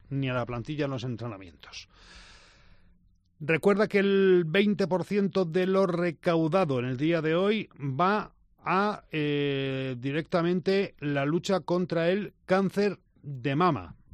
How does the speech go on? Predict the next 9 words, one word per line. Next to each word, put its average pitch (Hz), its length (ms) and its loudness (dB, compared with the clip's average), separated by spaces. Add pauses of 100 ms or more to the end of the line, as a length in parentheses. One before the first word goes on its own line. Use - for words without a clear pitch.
(220)
y 143 140 -6
que 135 200 -4
el 123 80 -4
equipo 175 380 -2
durante 131 360 -2
todo 127 260 -4
este 175 220 -2
mes 226 280 0
va 147 440 -2